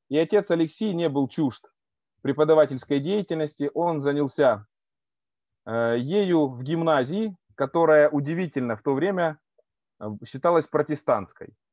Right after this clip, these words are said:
Но поскольку там было много учениц православных, было принято решение пригласить православного священника. И,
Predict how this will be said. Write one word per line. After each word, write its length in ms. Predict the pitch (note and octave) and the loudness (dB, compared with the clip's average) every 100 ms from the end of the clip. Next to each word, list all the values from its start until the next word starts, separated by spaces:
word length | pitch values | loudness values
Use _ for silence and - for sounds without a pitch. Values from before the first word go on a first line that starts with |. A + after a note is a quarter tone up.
| _ _ _ _ C3 | _ _ _ _ -2
Но 140 | D#3 | 0
поскольку 480 | F3 E3 G3 F3 D#3+ | 0 -2 0 0 0
там 220 | D#3+ D#3+ | 0 0
было 220 | E3 E3 D#3 | 2 2 2
много 240 | D#3 D3+ | 2 2
учениц 500 | D3+ D3 E3+ D#3 C#3 | 2 0 -2 -4 -4
православных, 840 | D3 C#3 C#3+ F#3 A#3+ F3 A#2 - - | -2 0 0 2 2 2 -4 -8 -12
было 260 | C3 F3 E3 | -2 0 0
принято 360 | F3 G3 E3+ | 0 -2 -2
решение 400 | D3+ C#3+ G#3+ F#3 | -2 0 0 0
пригласить 460 | C3 B2 B2 G3+ F#3+ | -2 -4 -4 -6 -4
православного 640 | C3 A#2+ - D3+ D#3 C#3+ | -2 0 2 2 2 -2
священника. 680 | C#3+ C#3 B2 G2+ F2+ - - | -4 -8 -6 -6 -8 -16 -16
И, 220 | A#2+ | -12